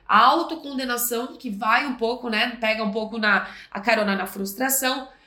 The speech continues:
A culpa, a culpabilidade, com certeza, irritabilidade e, obviamente, gera muito estresse.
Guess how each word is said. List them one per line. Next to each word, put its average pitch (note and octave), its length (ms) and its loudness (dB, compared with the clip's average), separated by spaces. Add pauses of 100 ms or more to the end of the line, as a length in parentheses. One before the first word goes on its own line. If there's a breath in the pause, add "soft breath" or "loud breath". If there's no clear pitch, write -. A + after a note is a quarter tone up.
(200 loud breath)
A E4 120 4
culpa, E4+ 760 4
a G#3 120 -4
culpabilidade, A3 960 -2
com A#3+ 180 -10
certeza, A#3 720 0 (320 loud breath)
irritabilidade C#4 1200 2
e, C4+ 140 -6
obviamente, A#3+ 880 2
gera G3+ 460 0
muito G#3+ 580 -6
estresse. - 800 -6